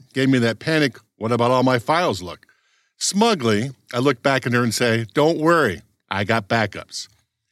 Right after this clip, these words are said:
After building a new computer, I went to my cloud provider first to restore the data.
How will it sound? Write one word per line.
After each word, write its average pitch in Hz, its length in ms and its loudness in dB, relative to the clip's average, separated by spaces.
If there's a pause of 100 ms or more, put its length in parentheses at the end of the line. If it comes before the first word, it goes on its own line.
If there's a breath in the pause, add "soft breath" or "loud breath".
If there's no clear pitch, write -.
(160)
After 120 220 -2
building 170 300 2
a 131 60 6
new 143 160 4
computer, 139 560 -2 (240 loud breath)
I 131 60 -2
went 143 160 2
to 143 80 0
my 123 140 2
cloud 165 280 -2
provider 117 320 0
first 226 320 0
to 131 80 2
restore 147 340 0
the 135 140 0
data. 151 380 0